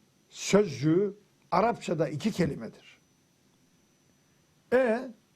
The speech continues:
bakın kaç dakika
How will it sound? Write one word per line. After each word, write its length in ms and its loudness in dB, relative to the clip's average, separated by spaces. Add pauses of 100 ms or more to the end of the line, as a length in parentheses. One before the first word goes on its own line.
(140)
bakın 480 -4 (680)
kaç 400 -4 (420)
dakika 580 -2